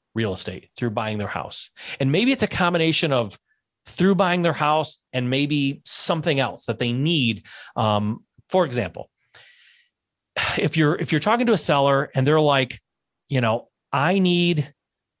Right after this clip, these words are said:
to move because," <clears throat> let's just say, "I need to move. My daughter lives in a different state. She's having a baby.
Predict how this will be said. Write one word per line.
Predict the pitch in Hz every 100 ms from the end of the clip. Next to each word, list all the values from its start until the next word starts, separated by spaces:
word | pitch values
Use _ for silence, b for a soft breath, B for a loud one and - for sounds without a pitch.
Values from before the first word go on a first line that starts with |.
| -
to | 113
move | 131 123 104 123 156 -
because," | 117 - 135 123 120 113 - -
<clears throat> | -
let's | 220 170 117 - 123 -
just | 143
say, | 156 127 123
"I | 131 170
need | 220
to | 208
move. | 180 151
My | 110
daughter | 143 147 175 175 160
lives | 139 135
in | 139
a | 127
different | 120 120
state. | - 117 117 117 _ _
She's | - 120
having | - 175 202 196
a |
baby. | 160 151 143 143 143 135